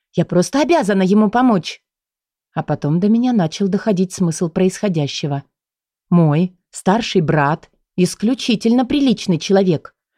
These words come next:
Живёт он на Урале, работает торговым представителем и имеет отличную по местным меркам зарплату. А пристрастия к употреблению спиртных напитков,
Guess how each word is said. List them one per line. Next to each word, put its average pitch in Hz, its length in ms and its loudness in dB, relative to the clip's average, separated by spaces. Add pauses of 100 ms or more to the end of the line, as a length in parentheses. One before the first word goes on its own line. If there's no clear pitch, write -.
(160)
Живёт 180 380 0
он 160 160 2
на 147 100 2
Урале, 143 440 0 (300)
работает 175 640 0
торговым 180 400 0
представителем 175 920 0 (220)
и 196 180 2
имеет 214 300 2
отличную 214 680 0
по 196 100 0
местным 208 420 2
меркам 190 300 0
зарплату. 196 680 -2 (440)
А 185 120 0
пристрастия 202 800 0
к - 80 -6
употреблению 202 640 2
спиртных 233 500 -2
напитков, 202 640 -2